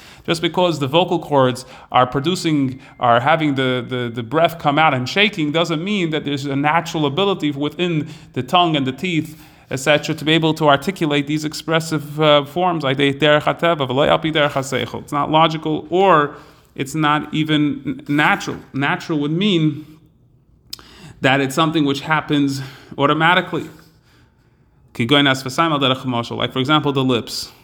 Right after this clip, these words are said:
which is one of the five powers of articulation. She'oisi is beis, vav, mem, pei, yitzis mehem.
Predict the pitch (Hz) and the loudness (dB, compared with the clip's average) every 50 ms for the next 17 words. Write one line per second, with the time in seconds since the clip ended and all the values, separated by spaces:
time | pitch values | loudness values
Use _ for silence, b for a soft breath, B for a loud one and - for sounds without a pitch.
0 | _ - - 123 123 - 127 113 131 147 156 156 147 131 127 - - 143 135 135 | _ -8 -8 -6 -6 -6 -4 0 2 2 4 4 2 0 -2 0 0 0 0 0
1 | 135 135 - 143 135 131 131 131 131 123 120 117 117 131 127 - 113 110 101 98 | -2 -4 -4 0 0 0 0 0 -2 -4 -4 -4 -4 -6 -6 -6 -6 -4 -4 -4
2 | 101 - 110 110 110 123 B B B B B B B B - - - 110 147 165 | -6 -4 -6 -6 -6 -6 B B B B B B B B -10 -10 -4 2 4 4
3 | 190 185 160 - 160 147 135 123 120 117 - - 156 160 165 165 156 135 127 123 | 4 4 0 0 0 0 0 -2 -8 -12 -6 -2 0 2 2 2 2 0 -2 -6
4 | 120 120 143 156 160 151 131 117 123 127 131 151 160 151 143 139 - 190 196 202 | -4 0 2 4 4 4 2 0 -2 0 0 2 2 0 -2 -4 -4 -2 0 0
5 | 170 156 170 190 185 165 156 160 139 123 113 107 95 101 b | 2 2 0 0 -2 -4 -8 -8 -8 -6 -6 -6 -8 -10 b